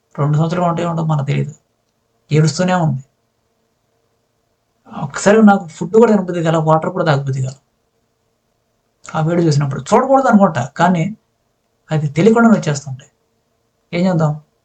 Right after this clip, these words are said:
కాబట్టి సమాజాన్ని శాపంలో ఉంచొద్దు. నువ్వు బ్రాహ్మణుడైనా సరే, I don't care, నువ్వు నాకంత తక్కువడివే. నేను ఇలా అంటున్నా చెప్పి నువ్వు ఫీల్ అవ్వమాక, నేను పెద్ద అతిశయించట్లేదు. నేను ఎందుకన్నానంటే, నువ్వు దైవజ్ఞానం లేదు కాబట్టి నువ్వు తక్కువడివి.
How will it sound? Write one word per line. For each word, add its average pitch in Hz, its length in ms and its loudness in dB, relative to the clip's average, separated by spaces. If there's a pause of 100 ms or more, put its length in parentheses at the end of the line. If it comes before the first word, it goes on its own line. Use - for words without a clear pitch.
(240)
కాబట్టి 330 240 -2
సమాజాన్ని 240 880 0
శాపంలో 196 500 2
ఉంచొద్దు. 160 340 -6 (260)
నువ్వు 151 160 2
బ్రాహ్మణుడైనా 165 480 2
సరే, 185 220 -2
I 160 60 2
don't 156 260 -2
care, 165 180 -2 (320)
నువ్వు 139 140 2
నాకంత 135 360 2
తక్కువడివే. 156 480 0 (1400)
నేను 151 200 2
ఇలా 139 180 2
అంటున్నా 160 280 2
చెప్పి 208 140 -2
నువ్వు 175 160 2
ఫీల్ 165 120 0
అవ్వమాక, 156 340 2 (320)
నేను 147 280 2
పెద్ద 160 180 -2
అతిశయించట్లేదు. - 640 -4 (2000)
నేను 160 200 0
ఎందుకన్నానంటే, 208 560 2
నువ్వు 254 180 -2
దైవజ్ఞానం 196 540 4
లేదు 190 180 2
కాబట్టి 202 220 2
నువ్వు 214 220 0
తక్కువడివి. 160 400 0